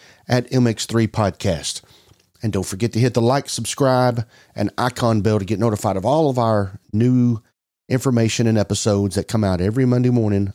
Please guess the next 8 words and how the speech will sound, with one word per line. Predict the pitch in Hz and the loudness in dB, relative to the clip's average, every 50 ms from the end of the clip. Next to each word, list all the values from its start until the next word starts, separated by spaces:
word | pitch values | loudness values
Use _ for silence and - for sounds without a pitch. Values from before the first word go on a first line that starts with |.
| - | -4
around | 113 104 104 107 104 101 110 | -2 0 0 2 2 2 2
nine | 104 104 101 101 | 2 2 2 0
o'clock. | 98 - - 117 110 92 - - - - - _ _ _ _ _ _ _ _ _ _ _ _ _ _ _ _ _ _ _ _ - | 0 -2 -2 -2 -2 -2 -2 -6 -12 -20 -20 _ _ _ _ _ _ _ _ _ _ _ _ _ _ _ _ _ _ _ _ -2
Now, | 107 98 | 0 0
you, | 95 95 110 117 | 0 2 0 0
you | 113 139 | -2 -2
can | 139 - 98 - | -2 -2 -2 -2
tell | - - 160 131 98 87 92 104 - | 0 0 2 2 2 0 0 -4 -6